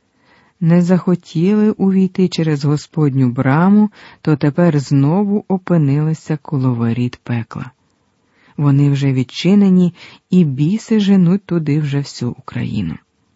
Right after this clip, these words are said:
«Ох, ох, ох, ох, ох», злетіло з його вуст. З подвір'я вийшли Максим та Іван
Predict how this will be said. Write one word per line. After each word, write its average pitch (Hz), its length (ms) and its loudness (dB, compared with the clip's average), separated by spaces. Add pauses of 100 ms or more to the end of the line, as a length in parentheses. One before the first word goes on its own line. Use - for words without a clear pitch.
(1200)
«Ох, 226 380 0
ох, 139 240 -4
ох, 151 340 -2
ох, 113 300 -10
ох», 127 280 -4 (580)
злетіло 120 600 -6
з 123 100 -12
його 120 240 -6
вуст. 107 420 -12 (760)
З - 120 -20
подвір'я 135 480 -2
вийшли 127 340 -6
Максим 117 500 -6
та 120 100 -8
Іван 143 400 -2